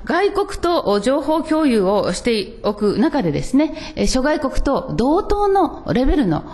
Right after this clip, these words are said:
情報保全さ-、体制が確立されておなけ-、いなければ、我が国に関わる情報も入手できない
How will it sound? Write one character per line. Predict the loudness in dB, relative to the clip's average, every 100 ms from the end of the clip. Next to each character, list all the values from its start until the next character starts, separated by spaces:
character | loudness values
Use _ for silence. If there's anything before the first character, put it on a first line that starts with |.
| -4 -2
情 | 0 2 4
報 | 2
保 | 2 0
全 | 0 0
さ-、 | -2 0
体 | 0 0
制 | 0 0
が | 0 -2 -8 -2
確 | 0 2
立 | 0 2 0 2
さ | 0
れ | 0 0
て | -4 -6 -2
お | 0
な | 2
け-、 | 0 -2 0
い |
な | 2 2
け | 0
れ | 0
ば、 | -2 -6 -14 -8 -2
我 | 0
が | 0
国 | 2 4 2 -2 -4 0
に | 2
関 | 2 2 2
わ | 2
る | 0
情 | 0 -2
報 | 0 0
も | 0 -2 -16 -20 -8 2
入 | 2 4
手 | 2
で | -2
き | 0 -2
な |
い | -2